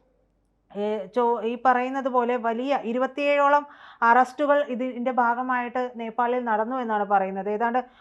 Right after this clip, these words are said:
മൂന്ന് ദശാംശം മൂന്ന് ദശലക്ഷം, ആ, നേപ്പാൾ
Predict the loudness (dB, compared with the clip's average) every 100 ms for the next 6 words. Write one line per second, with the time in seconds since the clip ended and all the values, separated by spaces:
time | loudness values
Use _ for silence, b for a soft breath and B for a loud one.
0 | B -6 -4 -2 -2 0 -2 0 -2 -2
1 | -6 -6 -6 -8 -8 -4 -4 0 0 0
2 | -2 -6 -6 -8 b b b -4 0 2
3 | 0 -2 -4 -6 -6 4 4 4